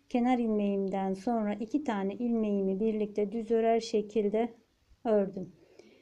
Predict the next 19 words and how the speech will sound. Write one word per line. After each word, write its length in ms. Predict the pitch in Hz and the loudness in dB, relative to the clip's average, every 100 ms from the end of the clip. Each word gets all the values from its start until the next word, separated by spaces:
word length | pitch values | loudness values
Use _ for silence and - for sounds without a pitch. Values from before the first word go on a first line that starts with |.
| _ 294 | _ 2
Ve 100 | 277 | 6
öndeki 600 | 302 285 247 233 233 247 | 8 10 8 4 2 0
ilmeğimi 500 | 233 220 208 196 208 | 2 2 0 0 0
bıraktım. 680 | 233 240 233 - 226 220 - | 2 0 0 -2 -2 -4 0
Arkadaki 680 | 254 254 220 214 196 190 - | 0 2 0 0 -2 -4 -6
ilmeğimle 1000 | 240 226 214 202 196 190 190 196 226 - - _ _ _ _ | -2 0 0 0 0 0 0 0 -2 -6 -16 _ _ _ _
öndeki 600 | 294 262 220 208 196 202 | 2 4 6 4 4 0
ilmeğimi 440 | 226 214 202 202 208 | -2 0 0 -2 2
tekrar 460 | 254 220 - 208 | 2 2 0 -2
ikisini 480 | 220 214 - 202 190 | -2 -8 -6 -4 -2
birlikte. 520 | 190 185 180 - - - - - - - - - - _ _ _ - | -4 -6 -8 -12 -18 -20 -20 -20 -20 -20 -20 -20 -20 _ _ _ 0
Öndeki 580 | 277 262 254 254 254 | 6 8 8 6 4
ilmeğimi 360 | 226 226 214 214 | -2 -2 -2 0
bıraktım. 720 | 233 247 233 240 - 240 240 | 2 2 2 -2 -6 -4 -4
Tekrar 760 | - 277 202 202 208 202 220 - _ - | 0 0 0 -2 -4 -2 -4 -8 _ -6
bu 80 | 370 | -4
şekilde 840 | - 214 208 - 190 190 202 240 269 - _ _ _ _ _ - | 0 0 0 -2 -2 0 0 0 -2 -8 _ _ _ _ _ -6
kaydıra 560 | 302 226 208 190 190 | 2 2 2 0 -2
kaydıra 720 | 190 202 185 190 196 214 240 | -4 -4 -2 -2 0 0 -2